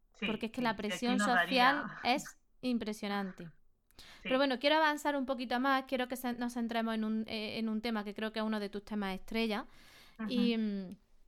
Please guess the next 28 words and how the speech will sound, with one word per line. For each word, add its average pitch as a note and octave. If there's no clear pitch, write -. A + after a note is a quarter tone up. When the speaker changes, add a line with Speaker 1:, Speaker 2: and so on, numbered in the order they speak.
Speaker 2:
y A#3+
como A3+
sé A#3
que C4+
trabajas A#3+
en A#3+
el G#3+
antes, B3+
durante A3
y -
después G#3
del G3+
parto, A#3
y A#3
que A3
tenemos A3+
temas C4
para G3+
estar A3+
aquí A3
hablando A#3+
tres A3
días A#3+
Speaker 1:
Sí, F3
cuatro. F#3
Speaker 2:
o A3
cuatro, C4
em, A#3